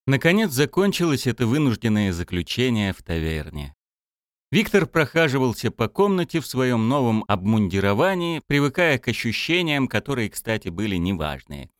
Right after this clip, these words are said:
По сравнению со старой экипировкой он чувствовал себя зажатым.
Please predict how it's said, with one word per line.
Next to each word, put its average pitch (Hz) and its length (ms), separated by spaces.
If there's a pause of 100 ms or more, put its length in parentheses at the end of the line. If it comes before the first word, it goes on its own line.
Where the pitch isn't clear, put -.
(180)
По 123 100
сравнению 120 580
со 107 180
старой 101 420
экипировкой 165 760
он 143 80
чувствовал 135 480
себя 120 480 (440)
зажатым. 98 840